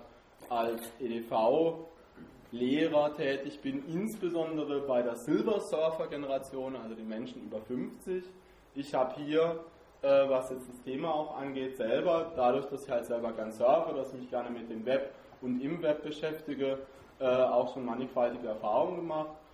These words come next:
Und, ähm, wir werden hier, denke ich, auch sehr, sehr viele gute Beispiele sehen in diesem Bereich. Ähm,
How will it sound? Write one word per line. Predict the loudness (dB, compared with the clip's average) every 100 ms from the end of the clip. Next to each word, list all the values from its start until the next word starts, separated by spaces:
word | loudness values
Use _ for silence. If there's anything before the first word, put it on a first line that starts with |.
| -20 -10
Und, | -2 0 2 0 -2 -2
ähm, | 0 2 2 2 0 -2 -10 -14 -18 -12
wir | -2 0 0
werden | 0 0 -2 -6 -8 -14 -20 -18 -6
hier, | -2 0
denke | -2 -6
ich, | -6
auch | -8 -6
sehr, | -4 -4
sehr | -6
viele | -8 -8 -10
gute | -10 -16 -14
Beispiele | -8 -6 -6 -8 -10 -8
sehen | -8 -4 -2 -2 -6 -16 -18 -12
in | -8 -4
diesem | -4 -4 -6
Bereich. | -8 -10 -8 -6 -6 -10 -16 -20 -20 -16 -2
Ähm, | 2 2 2 -2 -6